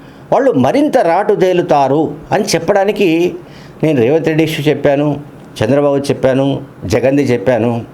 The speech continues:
ఇప్పుడు కవిత గురించి కూడా చెప్తున్నాను. ఈయన ఏమంటున్నాడు? కవిత మానసికంగా కుంగిపోయింది, ఆమె కొన్ని రోజులు రెస్ట్ కావాలి, ఇంకా రెస్ట్ కావాలి, ఆమె విశ్రాంతి తీసుకుంటే బాగుంటుందని ఆయన చెప్తున్నాడు.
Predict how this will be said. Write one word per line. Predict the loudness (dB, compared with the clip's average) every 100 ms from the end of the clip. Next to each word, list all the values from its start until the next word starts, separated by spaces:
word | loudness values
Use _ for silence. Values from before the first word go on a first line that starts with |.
| -20 -20 -20 -20 -20 -20
ఇప్పుడు | -6 -2
కవిత | 0 0 2
గురించి | 2 0
కూడా | 0
చెప్తున్నాను. | 0 -2 -2 -2 -4 -8 -16 -20 -20 -4 0
ఈయన | 2
ఏమంటున్నాడు? | 2 0 0 0 2 2 0 -2 -6 -10 -2
కవిత | 0 2
మానసికంగా | 2 2 0 -2 -4 -2
కుంగిపోయింది, | -2 0 0 0 0 0 -2 -10 -20 -20 -20 -20 -20 -20 -20 -20 -10 -4
ఆమె | 0 0 0
కొన్ని | 0 0
రోజులు | 0 -2
రెస్ట్ | -2 0
కావాలి, | 0 2
ఇంకా | 2 0
రెస్ట్ | 0 -2
కావాలి, | 0 2 0 0 -4 -10 -20 -20 -20 -20 -16 -6
ఆమె | -2
విశ్రాంతి | -2 -2 -4 -2
తీసుకుంటే | -4 -2 -4
బాగుంటుందని | 0 0 0 -2 -2 -2 -2 -2 -4
ఆయన | -4 -2 -2
చెప్తున్నాడు. | -2 -4 -2